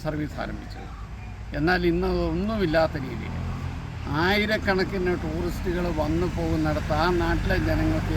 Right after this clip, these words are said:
യാതൊരു പ്രയോജനവുമില്ലാത്ത രീതിയിൽ അത് നിലച്ചു പോയിരിക്കുന്നു. എന്താണ് അതിനകത്ത് നടന്നതെന്നുള്ള കാര്യത്തിൽ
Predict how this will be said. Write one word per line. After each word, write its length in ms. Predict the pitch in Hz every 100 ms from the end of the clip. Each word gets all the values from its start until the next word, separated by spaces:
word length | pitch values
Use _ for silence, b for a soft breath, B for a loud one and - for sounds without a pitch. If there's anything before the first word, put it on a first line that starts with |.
| 143
യാതൊരു 400 | 160 170 180 175
പ്രയോജനവുമില്ലാത്ത 880 | 175 - 175 175 175 160 151 147 151 143
രീതിയിൽ 360 | 139 147 147 160 202 - - - - - -
അത് 100 | 151 147
നിലച്ചു 280 | 143 147 175 143
പോയിരിക്കുന്നു. 440 | 123 - - - - - - - - - - - 151
എന്താണ് 320 | 185 208 208 196
അതിനകത്ത് 420 | 190 190 190 170
നടന്നതെന്നുള്ള 640 | 160 160 180 175 175 165 165 160
കാര്യത്തിൽ 380 | 160 156 160